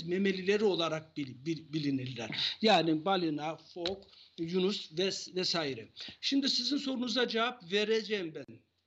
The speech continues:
Yani artışın hamsi stoklarını etkileyecek kadar derecede tehlikeli olamayacağına gerekçe olan bazı ön bilgileri vermemiz lazım.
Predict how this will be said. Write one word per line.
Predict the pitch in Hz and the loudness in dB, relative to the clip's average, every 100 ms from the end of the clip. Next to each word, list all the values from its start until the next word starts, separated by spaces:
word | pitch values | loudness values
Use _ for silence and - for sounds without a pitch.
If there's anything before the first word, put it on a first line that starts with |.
| - | -8
Yani | 175 165 147 156 _ - | -6 -6 -10 -16 _ -4
artışın | 185 185 - 214 - 240 247 - - _ _ | -4 -4 -4 -2 0 -2 -4 -12 -20 _ _
hamsi | - 190 - 269 | -8 -2 0 0
stoklarını | 226 - 214 208 202 202 185 | 0 -4 -6 -4 -4 -2 -2
etkileyecek | 165 170 - 190 208 208 247 233 - _ - | -4 -6 -4 2 4 4 4 0 -6 _ -8
kadar | 190 180 185 160 147 | -6 -2 -4 -4 -4
derecede | 185 185 170 170 | -2 -2 -2 -6
tehlikeli | 165 185 196 196 220 220 | -2 0 0 -2 -2 -2
olamayacağına | 240 - 214 269 214 185 170 175 175 185 285 294 - - - - | -4 -2 0 2 2 -2 -2 -4 -2 -2 -4 -6 -12 -20 -20 -18
gerekçe | 160 196 214 214 220 - 277 | -4 2 2 2 -2 -8 -6
olan | 247 196 196 226 277 240 - | -4 -4 -2 -4 -4 -6 -6
bazı | 208 214 180 196 | -2 0 0 -2
ön | 254 226 | 0 0
bilgileri | 185 165 180 196 190 | -2 -2 0 2 2
vermemiz | 185 185 202 254 196 | 2 2 4 4 4
lazım. | 160 147 233 | 0 -2 -4